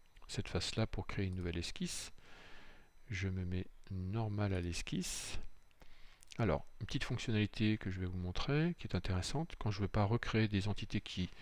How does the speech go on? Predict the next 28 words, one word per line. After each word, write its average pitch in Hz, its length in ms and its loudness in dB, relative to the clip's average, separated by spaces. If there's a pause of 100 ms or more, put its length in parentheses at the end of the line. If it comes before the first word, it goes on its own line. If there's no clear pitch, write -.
(260)
peuvent 110 200 6
être 104 120 2
projetées, - 560 0 (460)
je 107 140 -4
vais 104 60 4
utiliser 104 340 0
la 113 100 4
fonction 107 580 0 (540)
projeter - 440 0 (420)
ici, - 320 -4 (100)
et 110 60 -2
je 98 80 0
vais 98 80 0
sélectionner 135 460 0
mon 120 120 -2
cercle. - 400 -2 (920)
Voilà, 85 160 2
donc 87 200 -2
là 123 140 4
j'ai 110 260 -2 (280)
mon 101 200 0
arête 90 300 2
qui - 120 -4
vient 107 120 0
d'être 113 160 -4
projetée. - 420 -2 (1700)
Cette - 220 -2
projection, 127 880 0